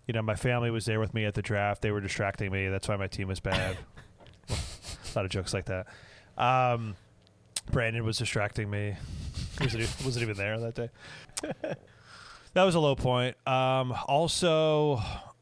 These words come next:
oh, I really dropped the ball with this concert that I, like,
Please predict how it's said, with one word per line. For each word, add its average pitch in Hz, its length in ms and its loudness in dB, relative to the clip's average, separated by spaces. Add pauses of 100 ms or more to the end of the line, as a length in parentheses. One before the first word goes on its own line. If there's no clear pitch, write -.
(640)
oh, 170 160 8
I 151 60 6
really 180 260 4
dropped 170 300 4
the 151 80 2
ball 123 280 4
with 123 100 0
this 113 160 0
concert 120 580 0
that 117 100 2
I, 110 160 2
like, 104 380 -2